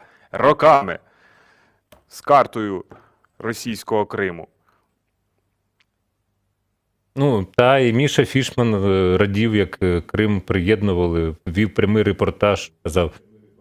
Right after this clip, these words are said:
Speaker 2: І президент Росії, у нього такі фейерверки там, фейерверки. Тепер Міша Фішман спокійно розказує про те, що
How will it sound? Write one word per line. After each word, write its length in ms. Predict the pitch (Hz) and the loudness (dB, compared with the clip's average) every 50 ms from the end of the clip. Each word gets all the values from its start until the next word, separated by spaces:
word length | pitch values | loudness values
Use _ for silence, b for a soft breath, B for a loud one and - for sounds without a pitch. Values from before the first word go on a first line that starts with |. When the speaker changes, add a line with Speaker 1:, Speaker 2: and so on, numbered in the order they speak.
| _ _ _ _ _ _ _ - | _ _ _ _ _ _ _ -14
Speaker 2:
І 60 | 123 | -2
президент 640 | - 175 175 180 165 185 165 160 202 202 180 - | 2 2 4 4 4 2 2 2 2 2 4 2
Росії, 500 | 160 170 180 180 - - - 165 139 127 | 4 4 4 2 -2 -4 -2 0 2 2
у 40 | 123 | 2
нього 160 | 127 123 117 | 2 2 0
такі 300 | - - - - - 98 | 0 -2 -8 -4 -4 -4
фейерверки 720 | - - - 123 139 139 135 147 151 135 127 98 - 110 92 | -4 0 0 2 2 4 4 4 4 4 2 2 0 -2 0
там, 320 | - 107 95 90 87 82 | 2 2 2 2 0 -4
фейерверки. 640 | - - 117 123 127 127 147 139 131 123 - 113 98 | 0 2 2 2 4 4 4 2 2 2 0 0 -2
Тепер 300 | - 113 - 180 165 151 | -2 -2 0 0 0 2
Міша 300 | 151 151 - - 131 110 | 0 0 0 0 -2 -2
Фішман 400 | - 139 123 - - 117 110 - | -2 -4 -4 -2 -2 -2 -2 -2
спокійно 460 | - - - 87 - 127 120 117 101 | -6 -8 -12 -4 -2 0 0 2 0
розказує 480 | 95 87 - - 110 107 98 104 101 87 | 0 -2 0 0 0 0 2 0 -2 -2
про 160 | - - 82 | -2 -6 -4
те, 140 | - 110 104 | -2 -4 -2
що 220 | - - 95 | -2 -4 -4